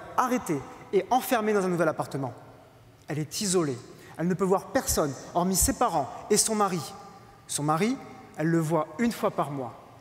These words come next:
en prison, pendant une demi-heure, sous surveillance. Leur correspondance est interdite, elle est privée d'Internet, de téléphone. Pourtant, Liu Xia n'a commis aucune infraction, aucune charge ne repose sur elle. Son seul crime,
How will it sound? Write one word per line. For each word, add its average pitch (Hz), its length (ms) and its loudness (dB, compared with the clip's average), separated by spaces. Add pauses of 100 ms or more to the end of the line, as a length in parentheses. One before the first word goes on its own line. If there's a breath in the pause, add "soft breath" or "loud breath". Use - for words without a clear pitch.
(120)
en 233 140 2
prison, 139 420 -4 (440)
pendant 147 360 -4
une 214 180 0
demi-heure, 135 360 -4 (420)
sous - 220 -6
surveillance. 127 760 -4 (460 loud breath)
Leur 156 160 0
correspondance 214 540 2
est 185 120 -2
interdite, 208 520 0
elle 160 100 -2
est 165 40 0
privée 185 360 0 (120)
d'Internet, 196 600 -2 (280 loud breath)
de 160 60 -2
téléphone. 190 500 2 (680 loud breath)
Pourtant, 262 260 2
Liu 226 200 4
Xia 214 240 4
n'a 214 100 2
commis 220 280 2
aucune 240 340 4
infraction, 143 500 -2 (280 loud breath)
aucune 254 320 2
charge 165 340 0
ne 151 80 -6
repose 139 300 -4
sur 143 200 -2
elle. 123 140 -2 (680)
Son 156 160 -6
seul 175 160 0
crime, 214 320 4